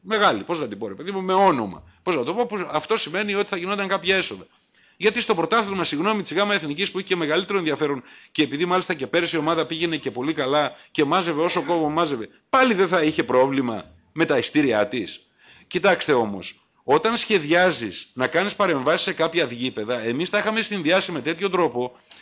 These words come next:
ούτως ώστε να μην συμπίπτουν να φτιάχνετε ταυτόχρονα και τον Ιντρί, ταυτόχρονα και τους Καλάδες, ταυτόχρονα και η Λευκάδα. Η ζωή πολλές φορές όμως, λόγω των διαδικασιών,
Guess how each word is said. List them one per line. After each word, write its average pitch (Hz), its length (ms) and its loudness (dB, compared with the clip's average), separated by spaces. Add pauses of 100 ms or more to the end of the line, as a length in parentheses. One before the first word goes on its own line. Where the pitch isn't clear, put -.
(120)
ούτως 208 320 0
ώστε 190 280 4
να 151 100 0
μην 240 140 2
συμπίπτουν 220 500 0
να 170 120 2
φτιάχνετε 175 440 0
ταυτόχρονα 170 580 2
και 160 120 -2
τον 165 160 -2
Ιντρί, 160 380 4 (240)
ταυτόχρονα 170 580 2
και 165 100 -10
τους - 120 -14
Καλάδες, 160 540 4
ταυτόχρονα 156 540 0
και 143 120 -2
η 147 60 2
Λευκάδα. 123 540 0 (280)
Η 185 140 2
ζωή 180 280 6
πολλές 254 300 0
φορές 240 360 4
όμως, 151 440 0 (140)
λόγω 208 260 2
των 254 180 0
διαδικασιών, 160 840 4